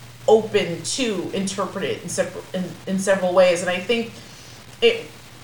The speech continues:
in that sense, it works, because if you take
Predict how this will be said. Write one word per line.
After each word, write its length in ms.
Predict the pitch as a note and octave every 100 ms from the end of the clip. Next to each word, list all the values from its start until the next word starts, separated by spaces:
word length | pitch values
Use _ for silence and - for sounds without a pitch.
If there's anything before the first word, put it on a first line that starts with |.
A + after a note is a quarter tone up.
| -
in 180 | A#3+ A#3+
that 320 | C4+ D#4 -
sense, 380 | - A#3+ A3 A3
it 180 | G3+ G3
works, 520 | G#3+ G3 - - -
because 300 | G#3+ - F#3+
if 180 | G#3 G3+
you 120 | A3 F#3+
take 400 | - D4 D4